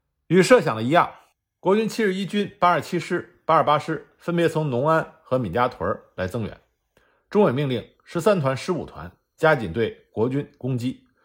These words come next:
势必要迅速地拿下烧锅大院。十四团不惜一切代价，坚决地堵住增援的国军，同时急电东总和二总，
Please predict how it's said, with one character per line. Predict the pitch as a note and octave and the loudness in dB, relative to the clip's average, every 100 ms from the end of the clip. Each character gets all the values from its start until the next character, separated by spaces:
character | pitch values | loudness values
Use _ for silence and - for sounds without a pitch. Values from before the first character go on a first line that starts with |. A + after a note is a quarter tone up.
| _ - | _ -16
势 | - C4 | -2 2
必 | D#3 D3 | 4 4
要 | A2+ | 2
迅 | - B3 E3+ | 2 -2 -2
速 | C3+ | -2
地 | G2 | -6
拿 | F2 G#2+ | -6 -6
下 | - - - | -6 -8 -8
烧 | - | -4
锅 | A2+ | -2
大 | G#2+ G2 | -2 -2
院。 | G#2+ - _ _ _ _ _ _ _ | -4 -8 _ _ _ _ _ _ _
十 | - G#3+ | -2 2
四 | G#3+ | 4
团 | A2 G#2+ A2 - | 2 0 -4 -6
不 | E3+ | -4
惜 | D#3+ E3 | -4 -2
一 | |
切 | D#3 | 0
代 | B2+ F#2+ | 0 0
价， | G#2 - _ - | -4 -8 _ -6
坚 | E3 E3 | -2 0
决 | A#2+ | 2
地 | A#2+ | 0
堵 | G#2+ F2+ E2+ | -2 -6 -6
住 | C3 - _ | -8 -8 _
增 | - C#3 B2 | -8 -4 -4
援 | F2 | -4
的 | F#2+ F#2+ - | -4 -6 -10
国 | F2 | -12
军， | F#2+ F2+ _ _ _ _ _ _ _ | -10 -12 _ _ _ _ _ _ _
同 | - F#3 | 0 2
时 | F#3+ | 2
急 | - F#3+ | 0 2
电 | F3 | 2
东 | - F3+ | 2 -2
总 | C3 - - | -2 -6 -10
和 | - | -4
二 | A#2+ A2 | 0 0
总， | A2+ - | -4 -12